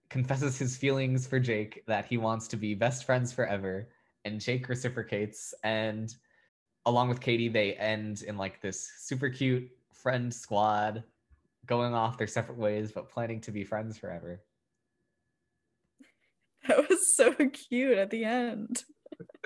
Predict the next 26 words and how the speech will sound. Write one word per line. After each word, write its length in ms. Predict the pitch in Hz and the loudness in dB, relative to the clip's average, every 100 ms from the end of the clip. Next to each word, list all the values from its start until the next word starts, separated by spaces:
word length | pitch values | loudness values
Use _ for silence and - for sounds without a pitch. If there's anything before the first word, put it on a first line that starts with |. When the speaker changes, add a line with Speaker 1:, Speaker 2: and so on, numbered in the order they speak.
| - - | -14 -2
Speaker 1:
It 80 | 151 127 | 0 2
really 260 | 160 196 127 | 2 2 2
is. 400 | 127 92 101 - _ _ _ - - | 0 -4 -12 -20 _ _ _ -10 0
Speaker 2:
It's 180 | 247 269 | 2 2
adorable. 1000 | 247 220 220 330 254 190 196 208 220 - _ _ _ _ _ _ | 2 2 4 2 2 2 2 2 -2 -8 _ _ _ _ _ _
All 80 | 202 | 2
right, 280 | 190 180 - - _ _ _ _ _ _ - | 4 4 -2 -8 _ _ _ _ _ _ 2
let's 180 | 233 233 | 4 6
get 160 | 247 233 | 6 6
the 100 | 233 | 8
diabetes 600 | 175 160 151 131 120 - | 8 8 4 -2 -4 -4
plot 380 | - 180 - - _ | 0 2 2 -2 _
out 120 | - - | 0 0
of 120 | 78 | 0
the 80 | 80 | -2
way. 400 | - - 254 - - _ | -2 -4 -6 -10 -20 _
Speaker 1:
<laughs> 80 | 131 - _ - - - - | -8 -8 _ -16 -16 -20 -2
I 140 | 196 202 | 4 4
love 280 | 202 202 196 | 6 4 2
Speaker 2:
Um, 60 | 135 | 0
Speaker 1:
it. 240 | 214 247 - _ _ _ - - | 0 -2 -8 _ _ _ -14 -4
Speaker 2:
<laughs> 200 | 285 - | -2 4
You 140 | 277 262 | 4 6
love 380 | 208 180 202 302 | 6 8 8 6
it? 440 | 440 415 - | 6 6 4
Speaker 1:
It's 100 | 190 | 0